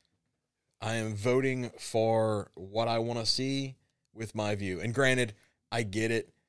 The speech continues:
I'm not in the demographic anymore. Um, so, and even at that, I'm just one person out of,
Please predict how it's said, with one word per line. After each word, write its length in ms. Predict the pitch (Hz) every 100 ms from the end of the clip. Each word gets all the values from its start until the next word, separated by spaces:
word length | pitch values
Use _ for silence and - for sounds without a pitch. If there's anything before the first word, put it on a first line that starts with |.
| _ _ _
I'm 200 | 135 147
not 180 | 127 117
in 200 | 127 120
the 160 | 110 - _
demographic 840 | 110 117 107 98 110 117 117 127 127
anymore. 600 | 127 127 123 131 131 120 _ _ _ _ _ _ _ _ _ _ _ _ -
Um, 680 | 107 107 101 95 90 85 76 _ _ _ _ _ _ _ _ _ _ _ _ _ _ _ _ _ _ _ _
so, 200 | - 104 -
and 260 | 113 107
even 220 | - 143 113
at 120 | 101
that, 220 | 120 113
I'm 140 | 117 135
just 160 | 107
one 220 | 98 113
person 440 | 107 113 113 117 104
out 240 | 98 107
of, 500 | 98 92 87 - -